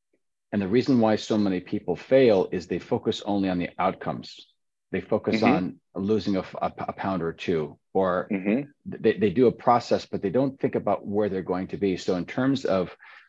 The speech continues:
Speaker 1: where, um, Mister Clear comes from in this book, he says, "I, I am a non-smoker." If you're trying to quit, you ontologically call yourself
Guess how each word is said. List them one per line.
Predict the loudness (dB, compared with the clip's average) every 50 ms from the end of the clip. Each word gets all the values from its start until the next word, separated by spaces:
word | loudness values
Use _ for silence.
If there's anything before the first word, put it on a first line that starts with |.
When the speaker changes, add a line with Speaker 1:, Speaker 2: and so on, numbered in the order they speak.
| _ _ _ _
Speaker 1:
where, | -4 2 4 4 6 6 4 4 2 0
um, | 0 2 2 0 -2 -4 -8 -20 -20 _ _ _ _ _ _ _ _ _ _ -4
Mister | -4 -4 -2 -4 -6 -6
Clear | -4 0 2 4 4 4 2
comes | 0 0 0 0 -2
from | -2 0 0 0 0 0 -2
in | -2 -2
this | -4 -4 -4
book, | 0 2 2 2 2
he | -2
says, | -2 0 0 0 0 -2 -6 _ _ _ _ _ _ _ -10 -8
"I, | -6 -4 -6 -6 -6
I | -4 0 0 2
am | 2 2 2 0 -2 -4 _ _ _ _ -2
a | -2
non-smoker." | 0 0 0 0 -2 -4 -6 -6 -4 -2 -2 -2 -2 -4 -6 -6 -8 -10
If | -10 -8
you're | -8 -6
trying | -4 -2 -2 -2 -2 -4
to | -6
quit, | -6 -2 -2 -2 -2 -2 -8 _ _ _ -6
you | -4 -4 -2 -2 -2
ontologically | 0 0 0 2 2 4 4 4 4 2 -2 -4 -6 -8 -8
call | -6 -2 0 2 2
yourself | 2 0 -2 -2 0 0 2 2 0